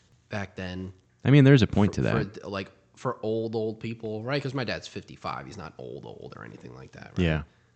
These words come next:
Speaker 1: So I think maybe he was on, like, the cusp of snowboarding gaining popularity.
Speaker 2: Yeah.
Speaker 1: Which is why he learned how to do it
Speaker 2: Got it.
Speaker 1: in, like,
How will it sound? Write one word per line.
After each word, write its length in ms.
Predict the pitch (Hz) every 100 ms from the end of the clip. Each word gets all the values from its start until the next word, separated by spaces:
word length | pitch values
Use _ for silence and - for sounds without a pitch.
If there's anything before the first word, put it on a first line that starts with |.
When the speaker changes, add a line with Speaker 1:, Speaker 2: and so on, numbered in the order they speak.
| _
Speaker 1:
So 120 | -
I 20 |
think 160 | 101 110
maybe 320 | 95 87 90
he 220 | 87 95
was 160 | 82 92
on, 160 | 87 87
like, 180 | 80
the 80 | -
cusp 500 | - - 85 - -
of 340 | 76 80 - - _ _ _ _ _
snowboarding 600 | - - 95 85 80 -
gaining 300 | 87 80 82
popularity. 720 | - 87 95 85 90 92 104 - _ -
Speaker 2:
Yeah. 240 | 87 80
Speaker 1:
Which 140 | 65 -
is 100 | 92
why 240 | - 65
he 160 | 87 98
learned 260 | 98 101 104
how 100 | 104
to 80 |
do 220 | 104 107 110
it 120 | 107
Speaker 2:
Got 240 | 82 80
it. 80 | 82
Speaker 1:
in, 180 | 104 104
like, 340 | 107 107 -